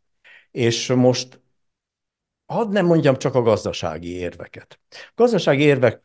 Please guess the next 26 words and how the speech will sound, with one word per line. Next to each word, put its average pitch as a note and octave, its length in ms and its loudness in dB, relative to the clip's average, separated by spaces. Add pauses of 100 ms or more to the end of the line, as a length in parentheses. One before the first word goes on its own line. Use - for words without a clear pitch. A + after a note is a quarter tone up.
(260)
millió F#2 480 -4
és D#2 160 -12
egy E2+ 220 -16
van. - 220 -20 (460)
Én C#3+ 160 0
megnéztem, D3+ 840 0 (120)
ö, A#2+ 300 -6 (100)
egész C3 300 0
pontos G#2+ 320 -4
számot G#2 360 -4
nagyon F#2 220 -6
nehéz E2 320 -12
mondani, A#2+ 420 -20
de B2+ 120 -20
megnéztem, C3 640 -6 (320)
hogy G#2+ 160 -2
körülbelül A#2 480 2
húsz D3 280 -6
év A2+ 180 -2
alatt F#2+ 240 -6
mennyi F#2+ 240 -8
pénzt F2 300 -14
kaptunk G2 360 -16
az F#2+ 140 -10
Európai F#2+ 460 -10
Unióból. G#2 600 -18